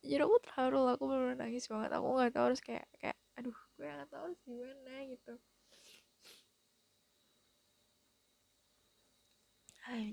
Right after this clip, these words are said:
G. I freaking love you so much.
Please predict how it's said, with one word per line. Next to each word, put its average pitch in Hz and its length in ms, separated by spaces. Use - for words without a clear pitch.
G. 220 160
I 208 400
freaking 208 400
love 214 240
you 247 160
so 233 240
much. 202 800